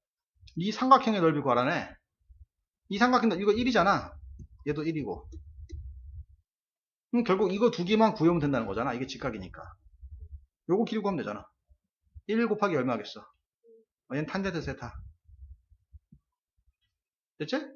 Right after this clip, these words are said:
그 다음 얘는 어떻게 되느냐? 요 삼각형에서 이야기를 해야 되니까 이것도 일, 일, 일이잖아? 이 각을 알 수가 있지. 이 전체가 구십 도인데 이게 사분의 파이라잖아. 그럼 얘는 사분의 파이 빼기 세타가 되는 거지.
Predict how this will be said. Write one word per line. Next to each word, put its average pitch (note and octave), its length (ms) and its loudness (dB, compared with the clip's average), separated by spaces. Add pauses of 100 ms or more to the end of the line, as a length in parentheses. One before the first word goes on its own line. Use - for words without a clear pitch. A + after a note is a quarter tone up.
(460)
그 F#3 100 -2
다음 F#3+ 180 8
얘는 F3+ 160 4
어떻게 B2+ 160 -2
되느냐? B2+ 440 -2 (640)
요 A3+ 160 8
삼각형에서 B3+ 420 2
이야기를 D#3+ 240 2
해야 D#3 80 2
되니까 B2 440 2
이것도 F3 180 -2
일, A3 120 -4
일, A3+ 300 -2
일이잖아? A3+ 500 0 (640)
이 A#3 160 0
각을 G#3 220 4
알 D#3 120 8
수가 F#3 200 0
있지. - 380 -6 (800)
이 F#3 120 -6
전체가 A3+ 340 4
구십 G3+ 240 -2
도인데 F#3 200 2
이게 F3+ 100 0
사분의 E3 340 -2
파이라잖아. C3+ 520 -2 (600)
그럼 F3 160 -4
얘는 G#3+ 80 0
사분의 G#3+ 480 2
파이 A3 280 2
빼기 F#3 180 -2
세타가 C3+ 280 -4
되는 G#2 140 -8
거지. A2+ 320 -10